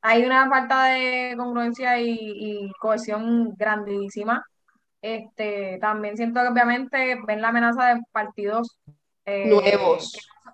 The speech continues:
Speaker 1: que, que no solamente son el P N P, el, el Partido Nuevo, Nuevo Progresista, ellos ya tenían una cómoda batalla,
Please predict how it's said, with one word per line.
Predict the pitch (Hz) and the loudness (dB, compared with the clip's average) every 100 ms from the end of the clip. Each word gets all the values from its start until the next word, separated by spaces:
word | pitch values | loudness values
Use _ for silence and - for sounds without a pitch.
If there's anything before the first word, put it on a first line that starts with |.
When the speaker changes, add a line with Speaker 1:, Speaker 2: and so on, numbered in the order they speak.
| _ | _
Speaker 1:
que, | 240 | 0
que | |
no | 233 233 | 2 4
solamente | 247 254 254 262 | 4 2 0 -2
son | 277 254 | -2 -4
el | 254 | -2
P | 254 | -2
N | 262 | 0
P, | 240 185 233 | 0 -2 -2
el, | 233 233 | -6 -6
el | 190 190 | -8 -8
Partido | 190 185 | -10 -10
Nuevo, | 185 208 208 | -6 -6 -8
Nuevo | 208 208 214 | -10 -6 -2
Progresista, | 233 240 233 - - 233 | -2 -2 -6 -8 2 2
ellos | 202 190 190 | 2 -4 -6
ya | 196 | -6
tenían | 208 214 214 | -4 -4 -4
una | 220 220 | -4 -2
cómoda | 220 214 220 214 214 - _ _ _ _ - _ _ | -2 0 4 4 2 -6 _ _ _ _ -20 _ _
batalla, | 202 214 208 202 208 226 247 | -2 0 0 0 2 0 0